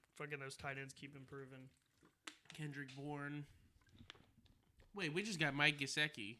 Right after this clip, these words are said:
Speaker 1: I'd love if we'd sign, sign fucking Hopkins and Dalvin Cook.
Speaker 2: I don't think we need any more running backs. We got Ramondre Stevenson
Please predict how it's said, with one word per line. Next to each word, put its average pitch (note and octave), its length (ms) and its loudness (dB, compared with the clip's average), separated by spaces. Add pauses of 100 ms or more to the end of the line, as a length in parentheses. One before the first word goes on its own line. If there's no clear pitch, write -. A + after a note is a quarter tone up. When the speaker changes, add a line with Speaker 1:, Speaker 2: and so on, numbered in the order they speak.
(240)
Speaker 1:
I'd D#3+ 180 -4
love F3+ 200 2
if D3 100 -8
we'd D3 160 -8
sign, C#3 460 -8
sign C#3 360 -4
fucking D3 220 -6
Hopkins C3+ 460 -8
and C#3+ 420 -4 (580)
Dalvin C#3 360 0
Cook. C#3 220 -6 (1500)
Speaker 2:
I E3 40 2
don't D#3+ 160 2
think C3 140 -4
we C3+ 100 -4
need C3 160 -4 (140)
any B2 120 -6
more B2 200 -4
running B2 280 -4
backs. A#2+ 340 -2
We C3+ 60 -6
got C3+ 100 0
Ramondre B2 540 -4
Stevenson B2 560 -6